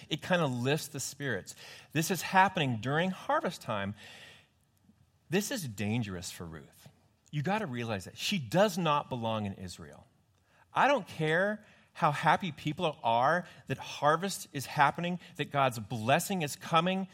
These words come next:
to their people. She is not a participant in the nation of Israel.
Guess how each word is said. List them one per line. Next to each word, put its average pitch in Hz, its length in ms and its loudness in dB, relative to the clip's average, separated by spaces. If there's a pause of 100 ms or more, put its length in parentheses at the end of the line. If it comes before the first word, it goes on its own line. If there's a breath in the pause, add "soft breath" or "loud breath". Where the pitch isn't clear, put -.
(240 loud breath)
to 185 320 -2
their 160 160 -6
people. 185 360 -4 (160 loud breath)
She - 280 0
is 220 180 2
not 196 300 10
a 214 40 2
participant 175 760 -2 (100)
in 196 260 4
the 202 80 2
nation 175 380 0
of 156 160 0
Israel. 131 500 -4